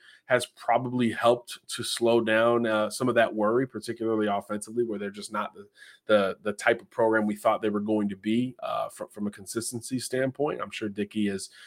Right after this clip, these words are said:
aware of that, uh, i-, in his own, or, or Oregon is reminding him if, if it's not the case.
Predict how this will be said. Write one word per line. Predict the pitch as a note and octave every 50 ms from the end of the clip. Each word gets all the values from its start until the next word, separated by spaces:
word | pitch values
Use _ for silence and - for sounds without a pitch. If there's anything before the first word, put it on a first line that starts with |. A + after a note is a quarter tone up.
| - - _
aware | - A#2 A#2 A2 A2 A2+ A2+ A2+ A2
of | G#2+ G#2
that, | G#2+ G#2+ G#2+ G#2+ G#2 - - -
uh, | F#2+ G2+ G2 F#2+ G2 G2+ G2+ -
i-, | - F2+ -
in | - G#2+ G#2+
his | G#2+ G2+ F#2+ G2+
own, | G#2 G#2+ A2 A#2+ C3+ C#3 -
or, | G#2+ G#2+ G#2+ G2
or | - G#2+ G#2
Oregon | G2+ A#2 A#2+ B2 B2 A#2+ B2 A#2
is | A2+ G#2+ G2+ G2+
reminding | G#2+ A2 A2 A2 A#2+ B2 B2 C3 B2
him | B2+ C3+ C#3 C#3+ C3+
if, | A#2 A2 - -
if | - G2+ - -
it's | - - -
not | A2 G#2+ A2 - -
the | B2+
case. | - - C#3 D3+ - - - -